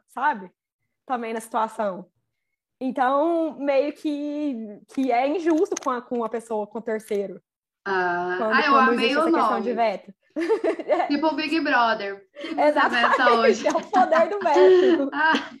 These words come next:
Speaker 2: tudo.
Speaker 1: Assim, mas assim, é vi-, é meio mal visto por causa disso. Porque, mas, por outro lado, eu já tive muita vontade de vetar algumas pessoas.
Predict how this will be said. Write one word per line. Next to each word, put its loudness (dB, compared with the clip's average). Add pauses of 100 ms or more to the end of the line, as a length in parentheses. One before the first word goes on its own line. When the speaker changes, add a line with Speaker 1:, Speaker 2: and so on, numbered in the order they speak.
Speaker 2:
tudo. -10 (580)
Speaker 1:
Assim, 2
mas -2
assim, -4
é -2
vi-, -6
é 2
meio -2
mal -2
visto -8
por -8
causa -4
disso. -4
Porque, -8 (140)
mas, -4 (280)
por -2
outro 0
lado, -2
eu -4
já -6
tive -4
muita -6
vontade -6
de -10
vetar -4
algumas -10
pessoas. -10